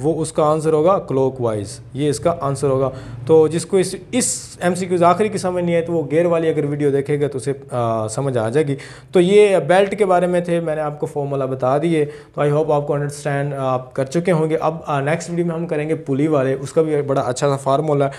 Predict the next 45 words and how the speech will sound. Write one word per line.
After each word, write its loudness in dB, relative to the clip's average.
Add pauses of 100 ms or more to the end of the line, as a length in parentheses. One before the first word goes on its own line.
(260)
आप -2
आसानी 2
से 2
करें। 2
आपने 2
ये 2
नहीं -2
हिसाब 0
लगाना 2
पुली 0
है, 4
ये 2
है, 2 (240)
वो 2
है, -2
आपने -2
सिर्फ -4
देखना 0
है -2
और -4
आपको -2
समझ -4
आ 0
जाएगी, 0 (340)
जिस -4
तरह 4
आपको, 0
आपने 0
यहाँ 0
पर, -2
आ, -4
डिस्कस -8
किया। -8 (420)
तो -2 (500)
यहाँ 2
पर 4 (160)
ये 2
सारा -2
कुछ -4
मैं -2
इसको -6
वाइंड 0
अप 0
करता 0
हूँ, -2